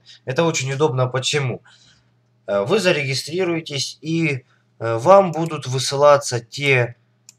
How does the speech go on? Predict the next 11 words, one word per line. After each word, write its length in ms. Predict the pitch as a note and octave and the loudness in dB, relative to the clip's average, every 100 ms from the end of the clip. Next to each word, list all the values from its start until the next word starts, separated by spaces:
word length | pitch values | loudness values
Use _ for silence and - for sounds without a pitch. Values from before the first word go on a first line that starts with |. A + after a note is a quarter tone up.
| - | -8
э, 560 | G#2+ G#2+ G#2 G2+ G2 F2 - _ _ _ - | -4 -2 -2 -2 -4 -8 -18 _ _ _ -18
видео, 580 | G#2+ C#3+ E3+ C#3+ C#3+ C3 | -8 -6 -4 -2 -2 -2
те 220 | B2+ C#3 | -2 0
новости, 560 | B2+ D#3 D3 C#3 - A#2 | 2 4 2 0 -4 -8
которые 500 | A#2+ - D3+ C#3+ A#2+ | -8 -4 0 0 0
будут 340 | A2+ C3 A2+ | -2 -4 -2
добавлены 520 | A2+ A2+ B2 A#2+ A2+ | -2 2 2 2 -2
на 120 | G#2+ G#2+ | -4 -6
этот 260 | A2 G2+ | -6 -10
сайт. 320 | - F2+ | -6 -6
К 20 | - | -6